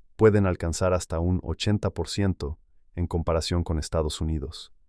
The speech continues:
incluso considerando los paquetes de beneficios más generosos que esperan los trabajadores mexicanos. En México,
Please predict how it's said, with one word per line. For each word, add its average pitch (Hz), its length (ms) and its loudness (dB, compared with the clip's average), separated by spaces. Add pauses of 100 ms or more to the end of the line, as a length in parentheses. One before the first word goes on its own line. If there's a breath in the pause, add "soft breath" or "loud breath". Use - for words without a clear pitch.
(220)
incluso 104 500 2
considerando 85 600 0
los 80 160 -4
paquetes 82 520 -4
de 80 80 -4
beneficios 76 680 -6
más 87 300 2
generosos 80 600 -2
que - 100 -8
esperan 78 380 -2
los 71 200 -6
trabajadores 76 600 -2
mexicanos. - 680 -8 (540)
En 107 160 6
México, 92 560 2